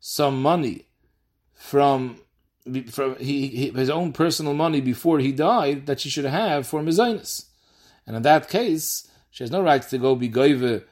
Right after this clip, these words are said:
from a shabbatim for her mezainis, because the father already put away for her an account money for the mezainis.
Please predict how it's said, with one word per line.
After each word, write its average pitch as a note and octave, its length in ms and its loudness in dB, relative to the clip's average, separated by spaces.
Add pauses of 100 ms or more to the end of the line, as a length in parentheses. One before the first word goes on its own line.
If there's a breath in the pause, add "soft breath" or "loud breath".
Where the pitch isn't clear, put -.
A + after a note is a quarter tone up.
(140)
from A#2+ 220 -8
a A#2+ 60 -4
shabbatim B2+ 480 0
for B2 120 -4
her B2 80 -2
mezainis, A#2 520 -4
because C3+ 180 -4
the C3 80 -2
father E3+ 320 2
already E3 200 2
put E3 180 -6
away F3+ 260 2
for F#3+ 160 -4
her D3+ 80 0
an C#3+ 160 -6
account D#3 420 -4
money F#3 280 -2
for C#3 100 -6
the C#3+ 80 -2
mezainis. F#3+ 640 -2